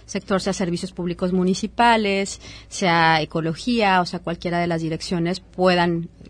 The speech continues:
cultura incluso, ¿no? Porque de pronto, pues, eh, la asociación de vecinos se hace cargo de, del riego y del mantenimiento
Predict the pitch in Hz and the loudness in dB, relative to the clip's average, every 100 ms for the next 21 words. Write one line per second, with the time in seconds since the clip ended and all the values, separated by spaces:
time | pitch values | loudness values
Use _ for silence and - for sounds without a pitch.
0 | - - 180 180 233 175 175 190 208 - | -16 -4 -4 2 2 2 0 0 0 -2
1 | 175 160 160 196 - 160 165 156 - 170 | -6 -6 -4 -6 -6 -10 -8 -8 -4 -4
2 | 185 175 - - - - 165 - 110 123 | -2 -4 -6 -20 -18 -8 -6 -6 -6 -6
3 | 117 - 87 - - - 170 180 175 175 | -6 -10 -14 -12 -10 -6 -4 0 0 0
4 | - 165 165 - 160 160 185 - 170 151 | -2 -2 -2 0 0 0 -4 0 2 2
5 | 165 170 156 147 147 - - - 170 170 | 0 -2 -4 -6 -10 -16 -20 -8 -4 -2
6 | 170 185 180 190 175 165 165 160 160 165 | 2 4 4 4 2 0 -2 -4 -4 -2
7 | 165 165 180 170 160 | -4 -4 -4 -4 -4